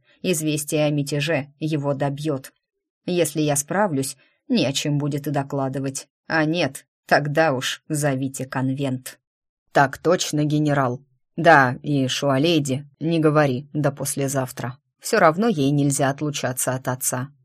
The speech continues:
Ты понял? Ни слова». «Так точно, генерал», отчеканил капитан,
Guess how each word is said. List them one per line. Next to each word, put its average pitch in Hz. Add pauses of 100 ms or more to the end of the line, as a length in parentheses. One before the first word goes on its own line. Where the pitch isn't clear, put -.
Ты 160
понял? 147 (140)
Ни 156
слова». 151 (520)
«Так 139
точно, 151
генерал», 131 (420)
отчеканил 143
капитан, 156